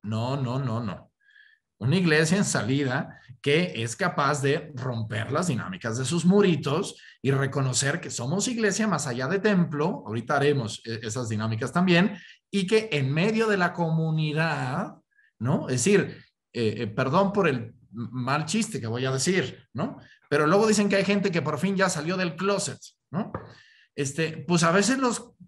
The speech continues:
católicos también tenemos que salir. Tenemos una, una religiosidad muy ensimismada en nuestra propia existencia. La iglesia en salida es vive tu fe en medio del mundo.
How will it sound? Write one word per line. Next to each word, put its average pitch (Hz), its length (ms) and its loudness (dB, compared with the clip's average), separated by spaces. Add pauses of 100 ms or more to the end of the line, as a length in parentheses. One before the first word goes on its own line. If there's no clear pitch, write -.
(240)
católicos 147 580 -6
también 196 260 -2
tenemos 214 320 -2
que 240 100 -2
salir. 220 640 -2 (340)
Tenemos 190 460 4
una, 233 280 -2
una 226 220 2
religiosidad 185 680 -2
muy 220 240 0
ensimismada 226 760 0
en 233 80 0
nuestra 190 380 -4
propia 202 280 -2
existencia. 220 960 -4 (140)
La 147 160 -4
iglesia 165 340 0
en 214 60 2
salida 196 320 2
es 220 180 -4
vive 180 880 2
tu 131 160 -4
fe 151 580 0
en 120 140 -4
medio 156 400 -2
del 110 240 -4
mundo. 262 560 0